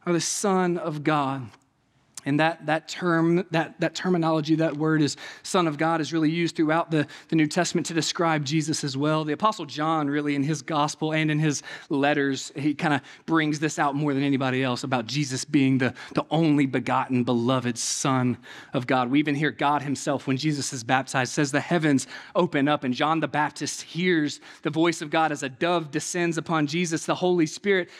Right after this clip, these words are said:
um, descends upon Jesus and he hears the Father speak, "This is my Son, with whom I am well pleased." And actually, just after this story, some of the disciples get to go up with Jesus, Peter, James, and John, on top of the mountain that's right behind Caesarea Philippi.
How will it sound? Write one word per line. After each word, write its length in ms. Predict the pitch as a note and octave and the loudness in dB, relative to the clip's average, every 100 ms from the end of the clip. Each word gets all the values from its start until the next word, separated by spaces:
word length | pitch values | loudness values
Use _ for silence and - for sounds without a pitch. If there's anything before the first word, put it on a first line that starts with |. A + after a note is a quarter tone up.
| - | -4
um, 160 | F#3+ F3 | 0 0
descends 460 | E3 - F#3 F3 | -2 -4 -2 -2
upon 300 | E3+ F3 D#3 | -2 -2 -2
Jesus 280 | D#3 F3+ E3+ | -2 -4 -2
and 80 | D#3+ | -2
he 60 | D3 | 0
hears 240 | F#3 F#3 | 2 0
the 100 | E3 | -2
Father 400 | - F#3 F#3+ D#3+ | -4 0 0 0
speak, 480 | - - G#3+ F#3+ - - - _ | -4 -6 -2 -2 -4 -16 -18 _
"This 300 | G3 F#3 - | 0 0 0
is 160 | F#3 D#3+ | -2 0
my 180 | E3 | 0
Son, 460 | D#3 - - F#3+ F3 D#3+ C3+ A#2+ - _ _ _ _ _ _ | -2 -6 -2 0 2 0 -2 -4 -14 _ _ _ _ _ _
with 180 | D#3+ D3+ | 0 2
whom 200 | E3 D3+ | 2 4
I 140 | D3 | 2
am 160 | C3+ C#3 | 2 2
well 440 | D3 D3+ C#3 C3 - - - | 2 2 0 -2 -12 -20 -10
pleased." 800 | - D3+ C3+ B2+ B2 - - - - - _ _ - _ _ _ _ _ | 0 4 6 4 -2 -8 -10 -10 -14 -20 _ _ -20 _ _ _ _ _
And 100 | - | -2
actually, 260 | C#3+ C#3 C#3+ | 0 0 -4
just 260 | C3+ D3 D3 | -2 -2 2
after 280 | C3+ - | 0 0
this 160 | C3+ B2 | 0 0
story, 380 | - C3 B2+ B2 | 0 0 2 2
some 180 | - C#3 | 0 -2
of 60 | |
the 80 | C3+ | -2
disciples 400 | C3 C#3 C3 C3 | -2 -2 -2 0
get 140 | B2+ | -2
to 80 | A#2+ | 0
go 220 | A2+ C3 | 2 2
up 140 | C3 C3 | 2 2
with 120 | A2+ | 2
Jesus, 280 | A#2+ B2 B2 | 2 0 -2
Peter, 280 | - D3+ B2 | -2 0 2
James, 300 | C3 C3 A#2+ | 2 2 2
and 80 | |
John, 280 | A#2+ C3+ B2 - - - | 2 2 0 -4 -16 -2
on 200 | C#3+ C3 | 2 2
top 240 | - C3+ | 2 -2
of 80 | C#3 | 0
the 60 | B2 | 0
mountain 500 | A#2 C3 C3 C3+ A#2 | 2 2 0 -2 -4
that's 180 | A2 | -4
right 180 | B2 B2+ | -2 -2
behind 380 | - A#2+ C3 B2 | -2 0 0 0
Caesarea 400 | B2+ A#2 A2+ A#2 | -2 -2 -2 -2
Philippi. 520 | - A2+ A2 A#2+ A#2 | -2 -6 -2 -2 -4